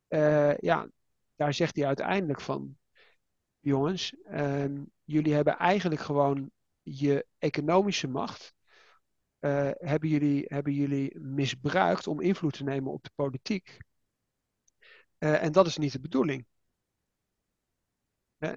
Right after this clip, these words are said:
mensen die rijk zijn moeten belasting betalen, die moeten niet, eh, eh, de politiek corromperen, et cetera. Hij is, eh,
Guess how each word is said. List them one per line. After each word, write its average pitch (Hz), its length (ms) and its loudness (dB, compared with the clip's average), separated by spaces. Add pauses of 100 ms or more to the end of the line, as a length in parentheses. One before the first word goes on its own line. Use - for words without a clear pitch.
mensen 156 440 -2
die 147 140 0
rijk 175 220 6
zijn 139 180 0
moeten 139 180 -6
belasting 185 420 2 (220)
betalen, 165 600 2
die 147 100 0
moeten 147 320 -2
niet, 175 260 -4 (380)
eh, 147 440 -2
eh, 147 80 -6 (680)
de 143 340 -2
politiek 151 340 2
corromperen, 160 840 2
et - 120 -6
cetera. 151 600 0
Hij 151 120 0
is, 143 120 -4
eh, 147 120 -6